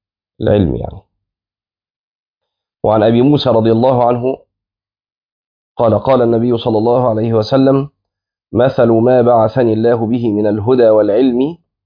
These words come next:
كمثل غيث أصاب أرضا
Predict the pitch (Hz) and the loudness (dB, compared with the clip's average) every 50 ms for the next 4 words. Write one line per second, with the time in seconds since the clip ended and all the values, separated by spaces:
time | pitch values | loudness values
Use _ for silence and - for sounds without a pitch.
0 | _ _ _ _ _ _ _ _ - 110 117 131 143 - 139 123 120 117 110 123 | _ _ _ _ _ _ _ _ 0 2 2 2 2 0 0 0 2 2 2 2
1 | 131 127 110 - 139 139 139 143 - - _ _ _ - 107 - - 131 127 120 | 2 0 -2 -2 -2 -2 -2 -2 -4 -8 _ _ _ -8 -8 -4 -2 0 0 2
2 | 120 117 - - 131 120 98 87 80 - - | 2 2 2 2 0 0 -2 -4 -8 -10 -12